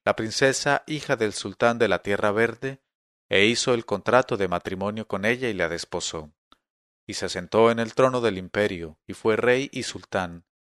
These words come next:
y llamó a su lado a su padre y a su madre.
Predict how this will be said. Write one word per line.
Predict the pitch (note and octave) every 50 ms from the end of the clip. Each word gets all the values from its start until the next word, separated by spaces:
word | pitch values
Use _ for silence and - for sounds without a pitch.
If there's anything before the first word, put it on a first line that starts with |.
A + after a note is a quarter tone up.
| _ _ _ _ _ _ -
y | B2+ A#2+
llamó | B2 B2 B2 B2+ C#3+ D3+
a | D#3+ D#3+
su | - -
lado | C#3 C#3 D3 D#3 D3+ D3
a | C3
su | A2+ - A2
padre | - - B2+ B2+ C#3 C3 - B2
y | G#2+ F#2+
a | F2+ F2
su | - - F#2+
madre. | F2 F2 F2 F2 D#2+ D#2+ E2+ D#2+ D#2+